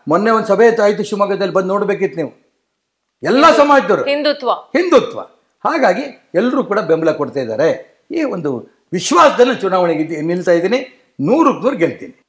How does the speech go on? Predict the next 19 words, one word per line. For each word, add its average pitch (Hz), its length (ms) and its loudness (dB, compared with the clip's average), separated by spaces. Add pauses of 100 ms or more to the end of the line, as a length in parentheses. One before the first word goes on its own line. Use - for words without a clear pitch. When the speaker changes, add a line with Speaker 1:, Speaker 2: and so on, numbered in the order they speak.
(120)
Speaker 2:
ಯಡಿಯೂರಪ್ಪನವರು 349 760 2
ಸೈಕಲ್ 320 680 -2
ಸುತ್ತಿ 311 400 -10
ಪಕ್ಷ 262 400 -4
ಕಟ್ಟಿದ್ದಾರೆ, 202 720 -6
ಸಾಕಷ್ಟು 254 540 -6
ಸ್ಯಾಕ್ರಿಫೈಸ್ 262 720 -4
ಮಾಡಿದ್ದಾರೆ, 208 400 -6
ಹಾಗಾಗಿ 285 640 2
ಭಾರತೀಯ 285 480 0
ಜನತಾ 262 320 -4
ಪಕ್ಷ 254 340 -8
ಇವತ್ತು 247 240 -2
ರಾಜ್ಯದಲ್ಲಿ 233 460 -2
ಇಷ್ಟು 247 200 -12
ಬಲಿಷ್ಠವಾಗಿದೆ. 220 1080 -4 (600)
"ಕಾಲವೇ 403 460 4
ಎಲ್ಲದಕ್ಕೂ 339 520 0
ಉತ್ತರ 330 220 -2